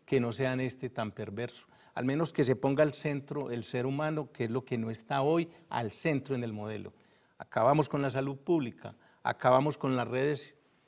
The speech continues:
de integración de la población. Obviamente, todo el movimiento social sigue luchando por presentar propuestas,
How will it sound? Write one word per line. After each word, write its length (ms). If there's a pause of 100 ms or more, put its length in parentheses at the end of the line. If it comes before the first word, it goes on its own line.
de 180
integración 600
de 80
la 100
población. 480 (840)
Obviamente, 1160
todo 220
el 80
movimiento 540
social 440
sigue 540
luchando 640
por 180
presentar 500
propuestas, 640